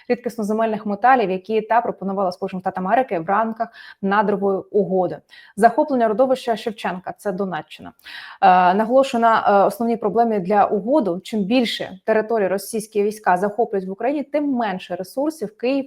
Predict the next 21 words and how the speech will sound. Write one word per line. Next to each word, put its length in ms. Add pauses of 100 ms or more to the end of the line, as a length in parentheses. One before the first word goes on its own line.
(140)
може 200
запропонувати 760 (300)
Вашингтону. 760 (340)
Ну 200
і, 180
власне, 300
н-, 320
н-, 300
зазначу, 400
що 300
це 220
село 260
Шевченка, 640 (300)
Донецька 400
область. 400
Е, 360
біля 260
нього 280
розташовано 500
місце 500 (440)
літієвих 600